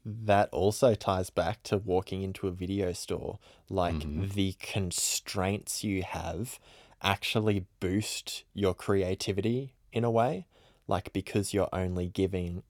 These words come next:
Speaker 1: given a s-, a specific set of parameters and
Speaker 2: Yeah.
Speaker 1: maybe a specific time and budget, you're like, "All right, well, this is, this is all we can do, and we have to do something,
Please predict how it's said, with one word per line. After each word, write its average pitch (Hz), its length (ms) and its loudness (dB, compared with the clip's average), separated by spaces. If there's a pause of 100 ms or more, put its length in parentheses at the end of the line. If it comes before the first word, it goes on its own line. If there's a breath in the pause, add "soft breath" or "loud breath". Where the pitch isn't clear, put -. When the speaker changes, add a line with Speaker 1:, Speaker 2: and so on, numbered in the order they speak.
(120)
Speaker 1:
given 87 440 0
a - 60 -4
s-, - 440 -6
a 90 120 -2
specific - 720 -6
set 85 260 0
of 82 140 -8
parameters 85 720 -4 (320 soft breath)
and 82 180 -6
Speaker 2:
Yeah. 85 60 -6
Speaker 1:
maybe 82 360 -6
a 85 140 -8
specific - 540 -8
time 85 300 -4
and 80 160 -10
budget, 98 480 0 (320 loud breath)
you're 85 180 2
like, 82 300 -2
"All 104 140 8
right, 95 260 4
well, 85 140 -2
this 113 240 0
is, 123 180 4 (280)
this 113 220 0
is 120 140 2
all 101 220 4
we 98 100 4
can 95 220 -4
do, 90 400 -2 (420 soft breath)
and 90 420 0 (140)
we 95 140 0
have - 380 2
to 98 60 0
do 87 200 -2
something, 95 580 -4